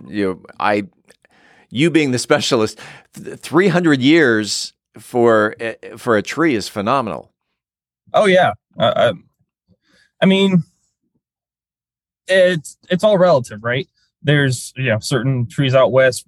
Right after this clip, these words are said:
Speaker 2: y-, literally last thousands of years. Uh,
Speaker 1: Yeah.
Speaker 2: post
Speaker 1: And that's
Speaker 2: oak around here, uh, it's all relative. So,
Speaker 1: uh, the, the, the, the bark plays, plays into that as well, uh, that helps protect the tree?
Speaker 2: Uh, yeah, it can.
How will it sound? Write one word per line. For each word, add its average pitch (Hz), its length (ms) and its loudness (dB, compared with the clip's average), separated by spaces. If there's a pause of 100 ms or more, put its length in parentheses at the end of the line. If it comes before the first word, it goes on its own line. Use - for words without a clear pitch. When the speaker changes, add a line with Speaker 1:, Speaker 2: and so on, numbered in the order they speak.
Speaker 2:
y-, 104 280 -12 (100)
literally 117 640 -4 (240)
last 110 280 0
thousands 123 480 0
of 101 100 -10
years. 104 360 -10
Uh, - 60 -2
Speaker 1:
Yeah. 107 160 0 (1200)
Speaker 2:
post 160 200 0
Speaker 1:
And 185 80 4
that's 127 120 -2
Speaker 2:
oak 123 60 2
around 120 160 2
here, 127 240 -4
uh, 117 120 0 (120)
it's - 100 -6
all 196 140 2
relative. 107 400 0
So, - 220 -12 (260)
Speaker 1:
uh, 135 400 2
the, 120 560 0
the, 104 340 -2 (760)
the, 127 180 -2 (220)
the 127 160 -2
bark 127 380 0
plays, 131 600 -2
plays 131 260 0
into 123 160 0
that 120 160 2
as 117 120 -4
well, 131 360 2
uh, 110 100 0 (100)
that 98 460 -4
helps 101 400 -4
protect 101 340 -6
the - 60 -20
tree? 131 320 -6 (1300)
Speaker 2:
Uh, 202 140 0
yeah, 233 240 2
it 175 120 0
can. 180 300 2